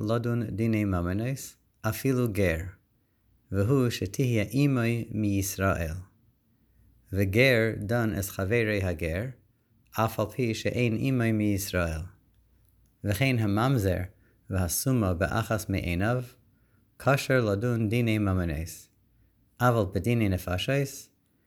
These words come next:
אין דנין אוסן אלא כהנים, לוויים, וישראלים,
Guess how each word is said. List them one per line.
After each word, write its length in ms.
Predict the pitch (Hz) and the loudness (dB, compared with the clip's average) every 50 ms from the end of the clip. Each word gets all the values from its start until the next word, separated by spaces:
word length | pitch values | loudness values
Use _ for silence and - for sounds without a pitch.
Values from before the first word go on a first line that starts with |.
| _ _ _ _ - - | _ _ _ _ -2 0
אין 240 | 131 143 147 143 | 2 4 4 4
דנין 400 | 120 127 135 135 131 127 117 104 | 4 2 2 2 2 2 2 2
אוסן 320 | 113 113 107 - 113 107 110 - | 2 0 2 2 0 0 0 0
אלא 220 | - 117 110 101 95 98 | 0 0 0 0 0 -2
כהנים, 600 | - - 123 127 123 135 131 131 127 131 131 131 123 - - _ _ - | -2 -2 -2 0 0 0 0 0 0 0 -2 -4 -6 -10 -16 _ _ -6
לוויים, 640 | 104 101 101 90 90 107 123 123 123 123 127 131 135 127 - _ _ _ _ _ _ _ - - | 0 2 2 2 2 2 2 2 2 2 2 0 -2 -6 -8 _ _ _ _ _ _ _ -4 -2
וישראלים, 920 | 101 101 92 - - - 92 87 - 110 123 120 107 98 95 98 101 | 0 0 0 0 0 0 0 0 2 2 2 2 2 2 2 0 0